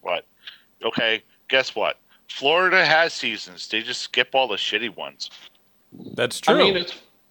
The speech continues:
Speaker 3: forty-two degrees here right now, I believe.
Speaker 2: What's it in your garage right now?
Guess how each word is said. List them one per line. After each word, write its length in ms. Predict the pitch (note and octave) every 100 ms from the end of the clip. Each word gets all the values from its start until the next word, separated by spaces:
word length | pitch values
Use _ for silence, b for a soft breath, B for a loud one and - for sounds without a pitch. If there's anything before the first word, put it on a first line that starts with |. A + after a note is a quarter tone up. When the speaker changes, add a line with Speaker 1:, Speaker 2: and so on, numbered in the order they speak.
| _
Speaker 3:
forty-two 540 | E3 F#3+ G#3+ F#3+ G3+ G3+
degrees 420 | E3 G#3 A3 -
here 220 | C3+ A#2+
right 160 | A#2+ A#2
now, 180 | C3 B2
I 80 |
believe. 480 | A2 B2 D#3+ C3+ C3+ - _ _ _ _ _ _ _ _ _ _ _ - -
Speaker 2:
What's 220 | - C3 C#3
it 120 | C3+
in 140 | C3+
your 100 | B2
garage 440 | A2+ A2 A2+ B2 F#2
right 180 | F#2+ F2
now? 280 | D#2+ D#2+